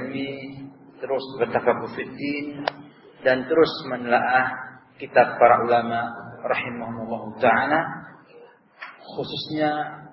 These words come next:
berkenaan dengan akidah, keyakinan yang kita harus wajib pegang teguh dalam menghadapi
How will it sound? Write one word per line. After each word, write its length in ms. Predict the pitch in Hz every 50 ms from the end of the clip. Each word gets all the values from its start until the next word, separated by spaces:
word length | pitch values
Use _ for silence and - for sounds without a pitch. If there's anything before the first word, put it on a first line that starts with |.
| - _ _ - -
berkenaan 560 | 131 - 135 139 127 135 123 127 123 117 120
dengan 400 | 117 117 117 113 113 113 110 -
akidah, 380 | - 123 117 113 117 113 113 113 - - - - - - - - - - _ _ _ _ _ -
keyakinan 480 | 131 127 120 113 - - 120 113 113
yang 100 | 113 113 110 110
kita 100 | 107 107
harus 220 | 110 110 107 - 117 113
wajib 240 | 110 - 110 110 - - - - - - _ _ _ _ _ _ _ _ _ _ _ _ _ -
pegang 400 | 123 110 - 123 120 113 113 113
teguh 500 | 131 117 113 143 160 151 - - - - - - - - _ _ _ - -
dalam 400 | 117 110 110 113 113 113 113 113
menghadapi 600 | 113 107 107 110 107 107 107 104 - 110 107 107